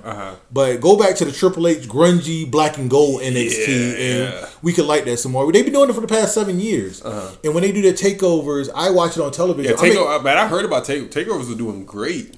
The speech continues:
Speaker 2: I'm exhausted
Speaker 1: Sometimes
Speaker 2: by
Speaker 1: it's
Speaker 2: the
Speaker 1: better than the
Speaker 2: money.
Speaker 1: pay-, sometimes it's better than the pay-per-view, I
Speaker 2: That is
Speaker 1: heard.
Speaker 2: my problem.
Speaker 1: Yeah.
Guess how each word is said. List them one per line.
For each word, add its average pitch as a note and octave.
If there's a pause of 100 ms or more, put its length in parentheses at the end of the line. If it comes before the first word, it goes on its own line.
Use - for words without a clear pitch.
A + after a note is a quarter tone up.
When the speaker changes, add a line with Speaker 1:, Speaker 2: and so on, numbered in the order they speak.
Speaker 2:
I'm F#3
exhausted C#3+
Speaker 1:
Sometimes G3+
Speaker 2:
by F3+
Speaker 1:
it's -
Speaker 2:
the C3
Speaker 1:
better E3
than -
the E3
Speaker 2:
money. E3+
Speaker 1:
pay-, -
sometimes F#3
it's C#3
better D3+
than C3+
the C3+
pay-per-view, C3+
I -
Speaker 2:
That D3+
is C#3+
Speaker 1:
heard. D3+
Speaker 2:
my C#3
problem. A2+
Speaker 1:
Yeah. G#2+